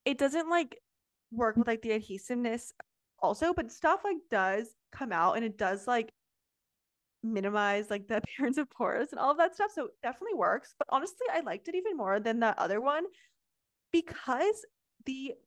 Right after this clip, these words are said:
traditional pore strips really dry out my nose. And so then I feel like more oil is produced because it's so dry, and it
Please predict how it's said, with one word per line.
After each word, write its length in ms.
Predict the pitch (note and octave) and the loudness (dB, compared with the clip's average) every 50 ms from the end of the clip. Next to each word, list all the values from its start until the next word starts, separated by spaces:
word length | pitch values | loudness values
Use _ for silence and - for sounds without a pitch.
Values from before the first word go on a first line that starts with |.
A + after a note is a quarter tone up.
| _ _ | _ _
traditional 440 | - - B3+ A3+ G#3 G#3+ - E4+ G#4 | -14 -6 -4 -4 -4 -2 -2 -2 -2
pore 240 | G#4 - - G3+ G3+ | -2 -2 -6 -6 -6
strips 340 | G#3+ - C#4 C#4 D4 C#4+ - - | -4 -2 0 0 0 -2 -8 -6
really 360 | A3 G#3+ G#3+ C4 E4 F#4 - - G#3+ - | -6 -4 -2 0 0 0 -2 -2 -8 -12
dry 460 | - - - G3 E3 E3 E3+ F3 - - | -6 -2 0 2 4 4 2 0 0 -2
out 400 | - E3+ D#3 D#3 E3 G3 A3 - _ _ _ _ _ _ _ _ _ _ _ _ _ _ - | 0 2 2 4 2 2 0 -2 _ _ _ _ _ _ _ _ _ _ _ _ _ _ -4
my 180 | C4 A#3+ G#3+ | 0 0 0
nose. 440 | G#3+ G#3 D#3+ C#3+ D#3+ G3+ C#4+ F4 - - | 0 0 0 2 2 2 2 0 -2 -4
And 100 | C#4+ D4 | -6 -4
so 80 | - D#4 | -2 0
then 140 | C4+ C4 C4 | 2 2 2
I 80 | D4 | 2
feel 140 | E4 - F4+ | 2 2 2
like 220 | F4+ F4+ E4+ - - _ _ _ _ _ _ | 2 2 2 -4 -12 _ _ _ _ _ _
more 360 | B3 A#3+ A#3+ A#3 A#3 A#3+ - - | -2 2 4 4 4 2 2 0
oil 280 | G3+ G3 F#3+ G3 G3+ A3 | 0 0 0 0 -2 -4
is 100 | A3+ A#3 | -4 -8
produced 720 | _ _ - A#3+ - - E3 E3+ C4+ F4+ F4+ - _ _ _ - | _ _ -10 -8 -6 -4 -4 -2 -2 -2 -4 -8 _ _ _ -10
because 240 | B3 - - B3 | -8 -6 -4 -4
it's 180 | A3+ A3+ A3+ - | -4 -2 -4 -2
so 200 | - A#3+ G#3 G#3 | 0 2 2 2
dry, 300 | G3+ - - - - G#3+ | 2 4 4 4 4 4
and 80 | C4 B3 | 2 0
it 100 | A#3+ | -4